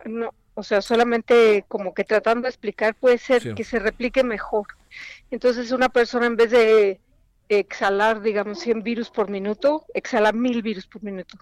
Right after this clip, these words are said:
Speaker 1: Simplemente se está replicando más el virus, entonces se está haciendo más virus, y entonces, pues, en vez de,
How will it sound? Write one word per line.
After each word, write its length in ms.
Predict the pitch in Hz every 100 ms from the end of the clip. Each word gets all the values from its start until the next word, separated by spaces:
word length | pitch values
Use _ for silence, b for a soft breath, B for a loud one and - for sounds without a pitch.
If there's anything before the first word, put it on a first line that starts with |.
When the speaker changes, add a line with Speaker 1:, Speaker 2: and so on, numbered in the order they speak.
| _ -
Speaker 1:
Simplemente 480 | 233 240 240 233
se 80 | 214
está 180 | 214 240
replicando 480 | 233 226 233 226 226
más 220 | 226 233
el 80 | 233
virus, 280 | 214 240 233
entonces 400 | 220 208 226 208
se 60 |
está 200 | 214 -
haciendo 340 | 220 240 220 208
más 400 | 202 226 262 247
virus, 440 | 285 294 392 - B B B B -
y 80 |
entonces, 360 | 208 233 214 240
pues, 380 | - 196 - - _ _ -
en 180 | 208
vez 240 | 190 208 208
de, 320 | 233 226 196